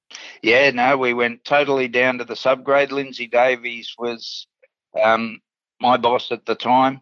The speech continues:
He had, um, good experience in all that field, and he had a building background as well before he moved to the race courses. And we knew the only solution was to go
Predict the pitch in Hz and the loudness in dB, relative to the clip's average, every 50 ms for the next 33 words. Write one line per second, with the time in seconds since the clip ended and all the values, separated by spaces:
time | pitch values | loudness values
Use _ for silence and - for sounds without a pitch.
0 | _ _ - 135 139 139 131 123 107 120 117 113 113 110 85 95 117 113 113 110 | _ _ -2 0 0 0 0 0 0 0 2 0 0 -2 -6 -4 -2 -2 -2 -2
1 | 104 - _ _ _ _ _ _ - - 180 160 135 - - - 135 139 143 143 | -6 -14 _ _ _ _ _ _ -2 0 0 0 0 -4 -4 -2 0 2 2 4
2 | 135 127 120 107 - - 120 113 120 120 120 117 113 117 117 117 117 - _ _ | 2 2 0 -2 -6 -8 -8 -4 -4 -2 -2 -2 0 2 2 2 0 -2 _ _
3 | _ _ _ _ - 113 113 120 127 131 131 117 120 113 110 107 95 120 127 117 | _ _ _ _ -4 -2 0 2 2 0 0 -2 -6 -6 -6 -6 -2 0 2 2
4 | 120 117 110 95 131 135 131 120 120 110 110 120 120 120 113 - - 120 117 113 | 2 2 0 0 0 0 0 0 -2 -4 -2 0 0 0 0 0 -2 -2 -2 -2
5 | 110 104 101 - - 117 120 120 117 117 110 104 - 127 120 117 117 110 107 117 | -4 -8 -10 -6 -2 -2 -2 -2 -2 -4 -6 -4 -2 -2 0 0 0 -2 -2 -2
6 | 120 123 120 117 - - 117 107 113 104 107 110 110 104 - - - 110 110 110 | -2 -2 -2 -2 -6 -10 -10 -8 -4 0 2 2 2 2 -2 -6 -8 -8 -8 -8
7 | 107 - - 117 113 - - - - - - - _ - 110 117 117 117 120 117 | -10 -12 -12 -12 -12 -14 -16 -20 -20 -20 -20 -16 _ -2 0 0 0 0 0 -2
8 | 117 110 - - _ _ _ _ _ _ _ _ _ _ _ _ _ 135 131 127 | -4 -6 -10 -14 _ _ _ _ _ _ _ _ _ _ _ _ _ -2 0 2
9 | 127 135 143 139 139 127 113 117 113 117 117 117 117 113 110 101 - - 113 107 | 2 4 4 4 4 4 4 4 4 4 4 2 2 0 0 -2 -2 -4 -4 -2
10 | 113 113 107 - - 107 101 107 107 110 110 104 - - - 101 98 117 113 113 | -2 -2 -2 -4 -6 -6 -4 -2 0 0 0 0 -2 -6 -8 -4 0 2 4 4
11 | 113 110 104 | 4 2 0